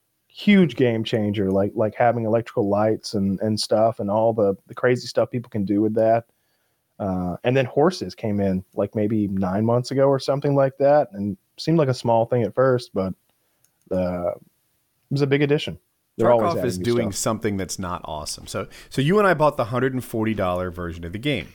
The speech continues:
Speaker 1: Mm-hmm.
Speaker 2: And one of the cool parts about that is you're kind of,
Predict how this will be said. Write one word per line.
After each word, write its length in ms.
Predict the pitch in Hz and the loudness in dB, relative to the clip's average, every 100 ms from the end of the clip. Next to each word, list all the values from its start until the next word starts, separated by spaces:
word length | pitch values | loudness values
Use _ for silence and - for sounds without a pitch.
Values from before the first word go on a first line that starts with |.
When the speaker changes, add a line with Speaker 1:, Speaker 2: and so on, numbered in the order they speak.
| - _ _ - | -20 _ _ -4
Speaker 1:
Mm-hmm. 120 | 123 | 0
Speaker 2:
And 140 | 131 | 2
one 120 | 123 127 | 2 0
of 60 | |
the 80 | 123 | -2
cool 200 | 123 117 | -2 -2
parts 300 | - 220 226 | 0 -2 -2
about 300 | 107 92 - | -2 -2 -2
that 260 | 80 82 - | -4 -4 -6
is 140 | 113 | -6
you're 80 | 127 | -6
kind 260 | - 175 208 | -2 0 0
of, 240 | 156 127 | -2 -6